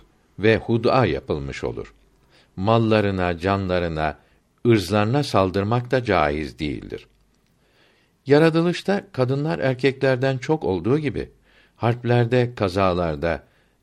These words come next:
erkeklerin ölmesi kadınların ölümünden daha çoktur. Yani erkek adedi kadından azdır. İslamiyetin dörde kadar izin vermesi, kızların kocasız kalmaması,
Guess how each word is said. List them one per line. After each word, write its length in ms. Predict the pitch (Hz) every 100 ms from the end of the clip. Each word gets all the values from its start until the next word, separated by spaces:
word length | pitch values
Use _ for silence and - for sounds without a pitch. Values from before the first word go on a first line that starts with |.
| -
erkeklerin 600 | 104 101 113 - 104 131
ölmesi 600 | 85 71 71 - 120 160 - _ _ _ _ -
kadınların 540 | 113 117 123 131 156
ölümünden 600 | 104 107 107 104 120 120
daha 220 | 85 78
çoktur. 520 | - 64 - - - _ _ _ _
Yani 400 | 107 113 85 69 - _ _ -
erkek 520 | 107 110 147 147 -
adedi 500 | 87 78 78 117 190 - _ _
kadından 500 | - 120 113 101 107
azdır. 600 | 92 76 65 53 55 - _ _ _ _ _ _ _ _ _ _ _ _ _ -
İslamiyetin 880 | 95 135 131 135 139 139 151 135
dörde 320 | 95 95 107 135
kadar 320 | 110 90 76
izin 360 | 76 85 98
vermesi, 600 | 85 78 78 78 - 156 - _ _ _ -
kızların 500 | 123 110 120 123 151
kocasız 720 | 123 - 98 104 - 135 -
kalmaması, 800 | - 120 123 73 67 64 82 107